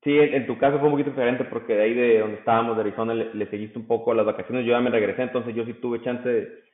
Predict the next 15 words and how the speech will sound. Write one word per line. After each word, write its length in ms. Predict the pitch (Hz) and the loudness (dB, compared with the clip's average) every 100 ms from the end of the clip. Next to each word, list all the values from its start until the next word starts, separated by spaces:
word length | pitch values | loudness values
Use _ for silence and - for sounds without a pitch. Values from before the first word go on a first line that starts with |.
| _ - | _ 0
de 200 | 113 110 113 | 4 8 8
ver 440 | 117 110 95 - - _ - | 8 4 -2 -10 -18 _ 0
los 220 | 117 107 | 2 2
demás 300 | 110 120 120 | 0 -2 2
juegos, 320 | 131 160 190 - | 2 2 0 2
pero 180 | 127 - - | 2 2 0
sí, 120 | 127 | 0
es, 80 | 123 - | 0 0
ese 200 | 127 143 | -6 -4
juego 300 | - 131 135 | 2 2 4
de 260 | 127 110 104 | 4 4 4
Dominicana 680 | 110 110 107 113 117 123 123 | 2 0 -4 -4 -4 -4 -6
contra 340 | 113 113 101 | -8 -8 -8
Puerto 240 | - - 101 | -8 -8 -10
Rico 540 | 101 92 123 113 - | -10 -4 -2 -2 -4